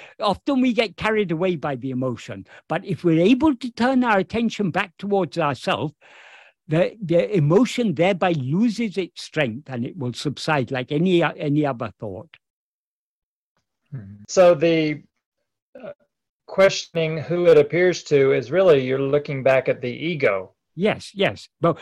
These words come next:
Speaker 1: the one to whom all other things appear is only ego.
Speaker 2: Mm.
Speaker 1: E-, other things appear in waking and dream. Nothing else appears in sleep. Because in, e-, in sleep,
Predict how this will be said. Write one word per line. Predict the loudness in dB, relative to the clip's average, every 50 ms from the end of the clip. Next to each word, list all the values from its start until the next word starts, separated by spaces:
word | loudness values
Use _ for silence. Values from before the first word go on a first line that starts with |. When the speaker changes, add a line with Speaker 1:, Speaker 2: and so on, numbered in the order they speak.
| -10 _
Speaker 1:
the | 0 0
one | 2 2 2 2 4 4 2 2
to | 4 4 4 6
whom | 6 6 6 6 6
all | 6 6 6 4 2 0 -4
other | -2 -2 0 2 2 0
things | 2 0 -2 0 0 0 -2
appear | -4 -6 -4 -2 0 2 2 2
is | 0 -4 -6 -4 -2
only | 0 0 2 0
ego. | 0 0 0 -2 -2 -4 -8 -8 -8 -10 -14 -18 _ _ _ _ _ _ _ _ _ _ _ _ _ _ _ _
Speaker 2:
Mm. | -12 -12 -12 -12 -14 -18 _ _ _ _ _ _ _ _ _ _ _ _ _ -20 -20 -20 -20 _ _ -4
Speaker 1:
E-, | -4 -4 -2 0
other | -2 0 2 2 0
things | 0 2 2 4 4 4 4 4 2
appear | 0 0 0 -4 -4 -2 -2 -2 -2 -4 -6 -8 -10 -10 _ _ _ _ _ _ _ _ _ _ _ _ _ _ _
in | -2 0 0 0 0
waking | 2 2 2 2 2 0 0 0 2 2
and | 2 2 0 0
dream. | 0 0 0 0 0 -4 -8 -12 -16 _ _ _ _ _ _
Nothing | -4 0 0 2 2 0 0 0 0 2 2
else | 2 2 0 -2 -2 -4
appears | -6 -6 -6 -6 0 2 2 2 2 0
in | -2 -2
sleep. | -2 -4 -4 -4 -4 -4 -4 -8 -14 -18 -18 _ _ _ _ _ _ _ _ _ _
Because | -12 -6 -4 -4 -4 -2 -2
in, | -2 -2
e-, | -4 -2 -2 -2 -2 -2 -4 _ _
in | 0 4 4 4 4
sleep, | 2 -2 2 6 6 6 6 6 2